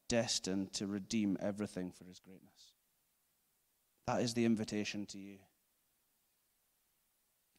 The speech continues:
Tychicus got this. The Bible doesn't tell us much about him, except from the fact that he was a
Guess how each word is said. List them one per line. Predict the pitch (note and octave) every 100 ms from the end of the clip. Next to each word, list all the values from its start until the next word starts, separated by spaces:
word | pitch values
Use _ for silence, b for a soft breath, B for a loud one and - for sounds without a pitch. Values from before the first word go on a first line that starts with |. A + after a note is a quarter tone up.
| F2+
Tychicus | - A#2+ - A2 -
got | - G2+ -
this. | - - - - _ _ _ _ _ _ _ _ _ _ _ _ _ _ _ _
The | -
Bible | B2 A#2+ A#2
doesn't | A#2+ A#2 D#2+
tell | - G#2+ G#2+
us | -
much | A2 G#2+ A#2+ -
about | B2 B2 A#2+
him, | C3 B2+ b b b _ _ _ _ _ _ _ _ _ _
except | - - B2 -
from | A#2+
the |
fact | A2 - G2 E2+ - - -
that | -
he | A2+
was | G#2+ G2
a | F#2 G2 F2+